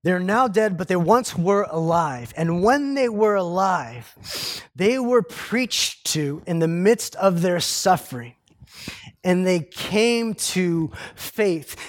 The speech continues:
They clung to hope when the gospel was preached to them. And so even though they died under suffering and persecution, Peter's saying, even though they died after experiencing all this suffering,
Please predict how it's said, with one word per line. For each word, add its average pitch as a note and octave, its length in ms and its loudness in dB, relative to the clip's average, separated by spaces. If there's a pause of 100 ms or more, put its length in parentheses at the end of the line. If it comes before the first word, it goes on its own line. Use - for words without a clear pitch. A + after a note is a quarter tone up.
(100)
They E3 160 2
clung A3+ 680 0
to F3+ 500 0
hope - 580 0
when F#3 140 -4
the F3 80 -2
gospel F#3+ 480 2
was E3+ 180 0
preached - 360 -2
to F3 100 0
them. C#3 240 0 (340)
And F#3+ 120 0
so G3+ 160 4 (100)
even C#4+ 320 0
though C#4 180 4
they G3+ 220 0
died F#3+ 600 2 (140)
under A#3+ 360 4
suffering A#3+ 540 4
and G#3+ 140 2
persecution, G3+ 880 -2 (920)
Peter's C4+ 340 0
saying, F#3+ 380 2
even C#4+ 400 2
though B3+ 180 4
they A3+ 240 0
died E3+ 680 0 (560)
after G3+ 280 2
experiencing G#3 760 0 (100)
all A3+ 240 4
this G#3+ 160 -4
suffering, D3+ 680 -2